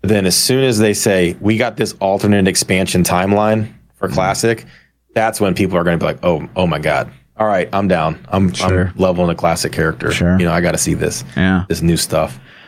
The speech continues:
Speaker 1: And that,
Speaker 2: So
Speaker 1: and that gives them potential to, like, alter the time and make whatever story they want. They
Speaker 2: Yeah.
Speaker 1: can rewrite everything. So
Speaker 2: So what, in your opinion, like, where did they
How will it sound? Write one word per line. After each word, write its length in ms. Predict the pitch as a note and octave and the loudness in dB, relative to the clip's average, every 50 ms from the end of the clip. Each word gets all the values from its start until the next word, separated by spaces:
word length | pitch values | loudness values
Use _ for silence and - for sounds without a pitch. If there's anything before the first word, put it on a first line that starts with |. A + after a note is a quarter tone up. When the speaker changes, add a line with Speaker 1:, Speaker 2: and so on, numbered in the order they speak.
| - - - | -14 -6 -2
Speaker 1:
And 120 | A#2+ C3 | 0 2
that, 40 | C#3+ | 2
Speaker 2:
So 140 | D3 D3+ - - | 0 0 -2 -4
Speaker 1:
and 100 | A#2+ A#2+ C3+ | -2 0 0
that 120 | C#3 C3 | 0 0
gives 180 | B2+ C#3+ C3 A#2+ | 0 -2 -2 0
them 360 | B2+ C#3+ C#3+ C#3 C3+ - - - | -2 0 0 0 -2 -4 -4 -4
potential 420 | - B2 - C3 C3 B2+ - C3 | -4 -2 -2 -2 -2 -2 -2 -2
to, 140 | B2 - A#2 | 0 0 0
like, 260 | G#2+ G#2+ G#2+ G2+ - | 2 2 2 2 2
alter 260 | A2 A2 A#2+ A2+ - A#2+ | 0 0 0 0 0 0
the 100 | A#2 G#2+ | 0 0
time 260 | - - A2+ A#2 A2 | 0 -2 -2 0 0
and 120 | A#2 A2 | 2 2
make 180 | G#2+ A2+ A2 - | 2 2 2 2
whatever 320 | G#2+ G#2+ A2 A2+ G#2+ A2 | 2 2 2 4 2 2
story 340 | G#2+ - - A2 G#2+ A2 A2 | 0 0 0 2 4 4 4
they 140 | G2+ G2+ G2 | 2 2 2
want. 340 | F#2 G2+ A#2 G#2 D#2+ - G2 | 2 0 0 -2 -4 -4 -2
They 100 | F#2 F2+ | 0 0
Speaker 2:
Yeah. 60 | F#2+ | 0
Speaker 1:
can 180 | F#2+ F#2 F2+ F2+ | 0 0 2 2
rewrite 600 | F#2 G2 G#2 G2+ F#2 F2+ F2+ F#2 F#2 F2+ F2 - - - | 2 4 4 4 4 4 2 2 2 0 -2 -4 -8 -4
everything. 760 | - F2+ F#2 F#2 F2+ E2+ E2 D#2+ D#2 D2 - - C#2+ C#2 B1+ - - - - - | -2 0 0 2 0 0 0 0 0 -2 -2 -4 -6 -6 -6 -10 -14 -20 -18 -10
So 340 | - - E2 D#2+ E2 E2 - - | -4 -2 -2 0 0 -2 -4 -6
Speaker 2:
So 160 | - - B2+ | -4 -2 0
what, 420 | B2+ A#2+ B2+ C#3+ F3 F#3 F3 - - - - - _ _ _ _ _ - | 0 2 2 2 2 2 0 -4 -10 -20 -20 -20 _ _ _ _ _ -2
in 140 | A2+ A2 A2 | 0 2 4
your 200 | A2 A2+ B2+ B2+ | 4 4 4 2
opinion, 440 | A#2+ - - G#2 G2 F#2 E2+ E2 - - | 0 0 -2 0 2 2 2 2 0 0
like, 180 | E2 D#2+ - | -2 -2 0
where 320 | G2 G#2 A2+ A#2+ B2 B2+ B2+ | 2 2 4 4 4 2 2
did 220 | A#2 A2+ G#2+ G2 F#2 | 2 2 0 0 0
they 380 | G2+ F#2 F2+ F2+ F#2 F2+ F2 | 0 2 2 2 4 2 2